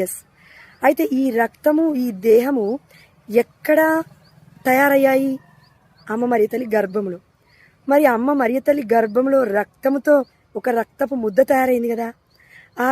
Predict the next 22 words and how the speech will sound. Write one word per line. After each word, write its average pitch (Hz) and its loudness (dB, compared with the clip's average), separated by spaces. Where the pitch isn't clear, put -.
రక్తములో 294 0
పాపముంటే 247 -2
యేసుప్రభుల 269 2
వారు 285 2
చిందించిన 269 -4
రక్తానికి 254 -2
పాప 240 0
విమోచన 247 -2
ఎలా 247 2
దొరుకుతుంది? 240 -4
దొరకదు 226 -6
కదా. 240 -6
అంటే 220 -2
రక్తములో 240 -4
పాపమే 214 -4
లేదు, 208 -4
అమ్మ 226 4
మరియ 233 6
తల్లి 254 2
దేహంలో 233 6
కూడా 233 2
పాపమే 226 4